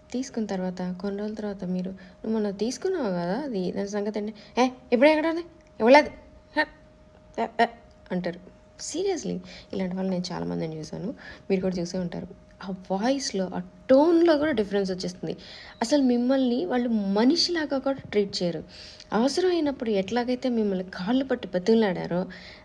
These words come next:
ఆ, ఆ మనిషి వేరే అనమాట. ఆ మనిషి కంప్లీట్లీ వేరే. ఇప్పుడు ఈ మనిషి ఏదో దెయ్యం పట్టిన వాళ్ళలాగా "వా, వా, వా, వా" అని కుక్కలాగా అరుస్తూ ఉంటారు. ఇలాంటి వాళ్ళని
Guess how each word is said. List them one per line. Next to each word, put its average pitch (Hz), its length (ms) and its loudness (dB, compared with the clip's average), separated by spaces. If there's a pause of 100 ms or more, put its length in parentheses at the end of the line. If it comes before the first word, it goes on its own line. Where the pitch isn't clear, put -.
ఆ, - 1040 -6 (140)
ఆ 196 100 4
మనిషి 220 420 2
వేరే 285 340 4
అనమాట. 196 280 -2
ఆ 170 60 -4
మనిషి 208 300 -2
కంప్లీట్లీ 247 540 -2
వేరే. 208 280 0 (380)
ఇప్పుడు 214 200 0
ఈ 220 40 6
మనిషి 247 340 2
ఏదో 233 140 2
దెయ్యం 190 500 2
పట్టిన 226 280 2
వాళ్ళలాగా 196 520 -2
"వా, 226 240 2
వా, 247 120 6
వా, 240 600 2
వా" 220 60 -2
అని 220 140 -2
కుక్కలాగా 220 500 2
అరుస్తూ 190 280 -4
ఉంటారు. 175 260 -8 (680)
ఇలాంటి 311 260 2
వాళ్ళని 185 540 0